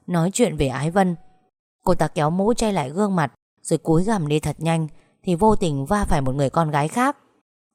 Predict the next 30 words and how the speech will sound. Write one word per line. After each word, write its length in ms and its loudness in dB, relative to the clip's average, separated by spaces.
"Con 160 2
điên 220 4
này, 220 0
đi 100 2
đứng 200 4
kiểu 160 8
gì 180 4
vậy 140 4
hả?" 260 0
Cái 120 0
giọng 320 0
chanh 240 0
chua 200 4
quen 260 2
quen. 320 0
Ái 160 -2
Vân 260 2
nhìn 260 0
sơ 200 4
qua 220 0
đã 180 -6
phát 180 4
hiện 240 0
ra 160 0
ngay, 320 -2
đó 200 2
chính 200 -2
là 100 2
Thủy 240 0
Dung. 300 2